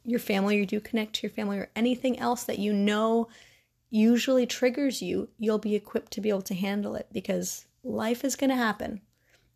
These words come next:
And it, life isn't about avoiding and shutting down all of our triggers.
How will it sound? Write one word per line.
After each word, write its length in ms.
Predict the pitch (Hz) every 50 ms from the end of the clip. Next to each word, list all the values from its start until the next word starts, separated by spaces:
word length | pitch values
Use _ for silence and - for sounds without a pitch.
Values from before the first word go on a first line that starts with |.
| _ -
And 140 | 214 208 202
it, 160 | 208 196 -
life 260 | 202 202 208 226 -
isn't 180 | 262 233 262 240
about 380 | 233 196 220 208 202 - - _ _ -
avoiding 460 | - 214 202 190 214 208 214 220 220 214
and 80 | 196
shutting 280 | - - - 202 202 202
down 200 | 190 196 196 196
all 100 | 190 190
of 80 | 190
our 100 | 190 190
triggers. 640 | 185 - - - 233 226 233 - - 214 - - -